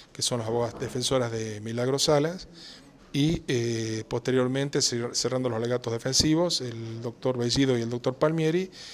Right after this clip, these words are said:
que defienden a, eh, Fabián Alberto, eh, Ávila.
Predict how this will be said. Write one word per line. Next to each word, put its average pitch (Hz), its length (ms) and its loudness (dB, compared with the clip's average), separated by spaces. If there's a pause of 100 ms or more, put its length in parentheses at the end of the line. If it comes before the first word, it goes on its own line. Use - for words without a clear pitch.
(160)
que 127 120 0
defienden 135 540 0
a, 139 320 0
eh, 113 520 -4
Fabián 120 340 -2
Alberto, 117 680 -2 (200)
eh, 113 520 -2
Ávila. 104 400 0